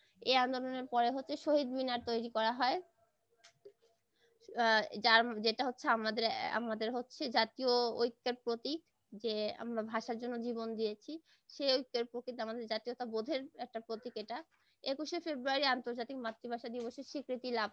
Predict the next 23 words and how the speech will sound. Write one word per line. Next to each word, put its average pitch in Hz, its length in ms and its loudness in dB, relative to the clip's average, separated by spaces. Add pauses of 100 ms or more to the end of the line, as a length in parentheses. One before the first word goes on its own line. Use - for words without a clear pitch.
করে। 247 220 -4 (1000)
এই 226 180 0
ভাষা 233 320 -4
আন্দো-, 226 320 -2
ভাষা 240 280 -6
আন্দোলনের 247 440 -4
মাধ্যমে, 247 500 -6 (380)
এই 254 80 -6
ভাষা 247 260 -6
আন্দোলন 247 300 0
আমাদের 233 260 0
আন্তর্জাতিক 233 640 -2
এই 247 100 -2
মর্যাদাটা 226 540 0
দিয়েছে। 214 420 -4 (400)
আমরা 233 300 0 (160)
পুরো 269 260 -6
বিশ্বের 262 380 -6
দরবারে 240 460 2
যদি 254 200 -6
কোনো 262 240 -4
কিছু - 220 -14
নিয়ে, 262 160 -4